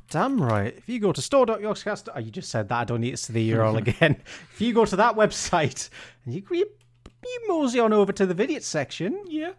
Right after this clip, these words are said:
Speaker 1: you'll find some beautiful Vidiot merch.
Speaker 2: Ooh.
Speaker 1: And as we, as we mentioned before,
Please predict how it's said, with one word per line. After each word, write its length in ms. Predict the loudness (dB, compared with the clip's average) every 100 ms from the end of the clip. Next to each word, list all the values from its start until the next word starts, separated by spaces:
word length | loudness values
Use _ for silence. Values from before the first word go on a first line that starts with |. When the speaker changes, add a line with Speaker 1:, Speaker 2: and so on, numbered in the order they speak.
| -4
Speaker 1:
you'll 160 | 0 0
find 680 | 2 2 4 2 -4 -14 _ -16
some 200 | -2 -2 -2 _ -4
beautiful 640 | 2 2 4 0 4 2
Vidiot 720 | 2 2 2 2 -8 -8 -10 -6 2 4 6 6
merch. 120 | 6
Speaker 2:
Ooh. 680 | 2 0 0 0 0 0 0
Speaker 1:
And 60 | 0
as 140 | -2 -4
we, 100 | -6 -8 _
as 140 | -8 -4
we 80 | 0
mentioned 360 | 0 0 -2
before, 640 | -2 0 4 6 4 2